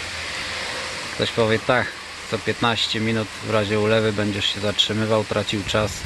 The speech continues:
moknął, psikał, prychał itp. itd.” No pewnie.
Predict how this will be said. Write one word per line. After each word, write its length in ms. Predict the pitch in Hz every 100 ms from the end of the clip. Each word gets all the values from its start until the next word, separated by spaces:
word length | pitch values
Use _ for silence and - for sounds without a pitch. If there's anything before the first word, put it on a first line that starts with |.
| - - - - - - - - -
moknął, 640 | 104 113 - 117 113 113 101 - -
psikał, 420 | - 110 113 104
prychał 580 | - 107 101 107 104 98 -
itp. 360 | 117 - 95 104
itd.” 320 | 98 101 98
No 100 | 110
pewnie. 380 | 127 110 95 92